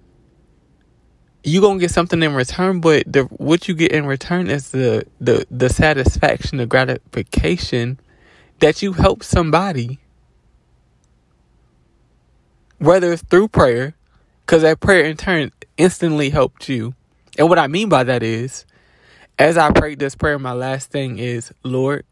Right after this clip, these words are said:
may the person who helped them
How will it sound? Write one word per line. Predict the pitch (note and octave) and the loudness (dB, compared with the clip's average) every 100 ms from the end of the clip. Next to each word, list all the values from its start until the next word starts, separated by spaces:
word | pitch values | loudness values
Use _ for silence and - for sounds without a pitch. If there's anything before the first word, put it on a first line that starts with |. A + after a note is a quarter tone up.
| _ _ _ _ _ _ _ _ _ _ | _ _ _ _ _ _ _ _ _ _
may | - C#3 D#3+ | -4 2 2
the | D3+ | 2
person | B2+ D#3+ F3 D#3 | 2 0 0 -8
who | D#3 D3+ | -6 -4
helped | C#3 - E3 D#3 - | 0 0 0 -4 -6
them | B2+ G#2 C3+ | -6 -6 -12